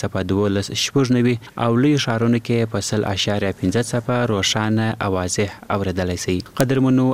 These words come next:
اوریدونکو، په نننۍ خپرونه کې د واده د حق په اړه بحث کوو. د پروګرام میلمه مو د افغانستان د بشري حقوقو د خپلواک کمیسون د کابل د سیمه ییز دفتر د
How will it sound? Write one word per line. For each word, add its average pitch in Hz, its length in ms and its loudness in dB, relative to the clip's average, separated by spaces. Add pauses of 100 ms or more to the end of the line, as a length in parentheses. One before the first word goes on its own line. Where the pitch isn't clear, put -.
(100)
اوریدونکو، 113 540 2
په 110 120 -2
نننۍ 101 420 2
خپرونه 101 420 0
کې 107 360 0
د 92 120 0
واده 92 280 -2
د 107 240 -2
حق - 180 -8
په 95 120 -2
اړه 92 180 -2
بحث - 200 -6
کوو. 95 240 0 (120)
د 139 320 2
پروګرام 127 400 0
میلمه 123 300 2
مو 123 120 2
د 113 80 -2
افغانستان 110 280 -2
د 110 560 0
بشري 107 260 0
حقوقو 107 540 0
د 98 140 -2
خپلواک 95 380 0
کمیسون 95 460 2 (440)
د 139 120 2 (100)
کابل 131 400 2
د 120 140 2
سیمه 113 220 4
ییز 113 160 -2
دفتر 113 500 -2
د 117 140 -2